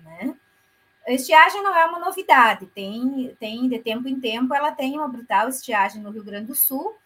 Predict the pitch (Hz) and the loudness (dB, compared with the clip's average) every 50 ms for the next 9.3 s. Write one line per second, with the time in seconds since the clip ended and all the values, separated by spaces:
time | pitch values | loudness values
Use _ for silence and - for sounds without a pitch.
0 | _ _ _ _ _ _ _ - 294 277 254 247 247 247 269 262 294 294 294 294 | _ _ _ _ _ _ _ -6 -2 0 2 4 4 4 4 4 2 2 2 2
1 | 294 277 220 - 269 254 254 254 254 247 247 254 254 277 254 254 269 285 294 294 | 0 -2 0 0 0 0 2 0 0 -2 -2 -4 -4 -2 0 2 4 4 4 4
2 | 262 262 247 226 214 208 214 233 247 262 262 262 262 254 262 262 254 - 262 262 | 4 0 -4 -6 -6 -6 -4 -4 -4 -4 -2 -2 -4 -2 -2 -4 -4 -4 -4 -4
3 | 262 - - - 233 214 196 _ _ 160 - - - - - _ _ _ _ _ | -2 -2 -2 -2 -4 -8 -12 _ _ _ -12 -10 -10 -10 -12 _ _ _ _ _
4 | _ _ _ _ _ - - - - 247 277 311 330 311 277 262 247 233 214 208 | _ _ _ _ _ -10 -2 2 6 6 6 6 4 2 -2 -2 -2 0 0 0
5 | 220 247 262 262 254 254 254 262 262 277 302 320 320 - 359 381 - 294 302 262 | 0 -2 -4 -4 -2 0 2 2 4 4 2 0 -4 -6 -14 -18 -14 -12 -12 -12
6 | 359 330 - 294 285 294 262 311 294 294 285 262 277 302 302 330 339 - - - | -12 -12 -14 -14 -14 -12 -10 -12 -10 -10 -12 -12 -10 -6 -6 -4 -4 -4 -2 0
7 | 302 262 - 233 196 202 180 175 170 170 170 180 196 202 - 220 202 196 190 196 | 2 2 2 0 0 -4 -14 -16 -18 -16 -12 -12 -10 -10 -10 -10 -12 -12 -12 -10
8 | 196 202 214 226 220 208 196 196 196 196 196 202 196 - 196 170 190 220 240 240 | -8 -8 -6 -8 -8 -8 -10 -8 -8 -8 -8 -8 -8 -4 -2 0 2 4 4 4
9 | 233 220 208 185 165 160 | 4 2 0 -4 -8 -14